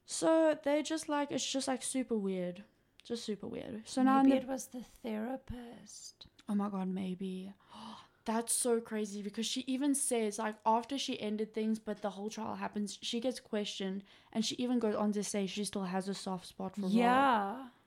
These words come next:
Speaker 1: You're right. That's so fucking true. Maybe it was her. That's fucking insane. So in twenty nineteen, trial begins. Reporters are surprised by the man they meet in court, as when he was doing his,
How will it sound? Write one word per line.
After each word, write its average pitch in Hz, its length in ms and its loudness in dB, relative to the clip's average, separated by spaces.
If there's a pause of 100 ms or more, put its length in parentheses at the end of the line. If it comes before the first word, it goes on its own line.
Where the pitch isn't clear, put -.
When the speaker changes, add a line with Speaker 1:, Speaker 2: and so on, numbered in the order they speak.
(160)
Speaker 1:
You're 208 140 -2
right. 190 400 -6 (260)
That's 214 260 -4
so 208 260 -2
fucking 190 360 -10
true. 185 340 -8 (280)
Maybe 208 340 -2
it 214 140 -6
was 196 160 -10
her. 208 320 -14 (280)
That's 214 240 0
fucking 208 340 -8
insane. - 540 -10 (160)
So 262 500 4
in 269 160 6
twenty 269 300 6
nineteen, 226 680 4
trial 208 320 2
begins. 196 680 -2
Reporters 247 540 4
are 262 100 2
surprised 220 600 0
by 208 120 0
the 208 80 2
man 196 300 2
they 208 100 0
meet 196 340 2
in 202 140 -2
court, 196 500 -6 (360)
as 233 560 4 (320)
when 240 260 6
he 302 140 10
was 285 380 4 (280)
doing 240 360 6
his, 208 460 2